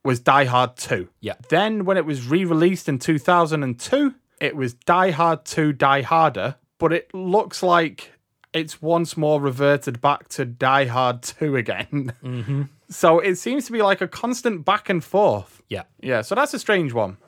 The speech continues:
Speaker 1: So, number one was Die Hard Two. Number two was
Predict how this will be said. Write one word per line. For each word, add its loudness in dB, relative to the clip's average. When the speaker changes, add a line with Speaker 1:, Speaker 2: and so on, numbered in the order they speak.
Speaker 1:
So, -2
number 4
one 4
was -2
Die 4
Hard 2
Two. -6
Number 0
two 2
was -2